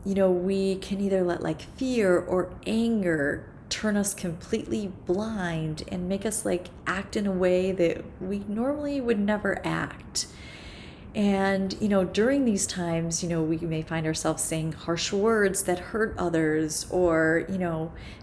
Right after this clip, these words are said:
committing a shameful act. We're basically, we're acting in an exaggerated manner without even thinking, and then we tend to lose control of the situation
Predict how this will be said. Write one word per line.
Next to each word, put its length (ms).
committing 460
a 40
shameful 640
act. 720
We're 220
basically, 1300
we're 300
acting 400
in 80
an 140
exaggerated 960
manner 540
without 840
even 360
thinking, 640
and 540
then 240
we 100
tend 300
to 80
lose 220
control 400
of 60
the 80
situation 720